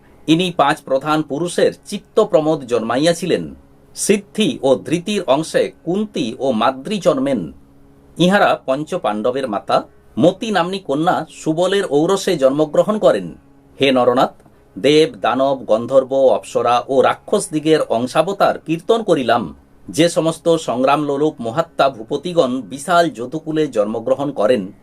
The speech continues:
এবং যে সকল ব্রাহ্মণ, ক্ষত্রিয় ও বৈশ্যগণ ওই উপলক্ষে ধরাতলে জন্মেন,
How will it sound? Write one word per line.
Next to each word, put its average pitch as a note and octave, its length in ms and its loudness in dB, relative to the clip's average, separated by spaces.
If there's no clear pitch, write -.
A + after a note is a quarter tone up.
এবং D#3 300 4
যে C#3 160 0
সকল G3 340 -2
ব্রাহ্মণ, D3 600 -2
ক্ষত্রিয় D#3 520 -2
ও D#3 120 4
বৈশ্যগণ C#3+ 640 0
ওই F#3 240 2
উপলক্ষে F#3 600 0
ধরাতলে C#3 560 0
জন্মেন, A2+ 480 -2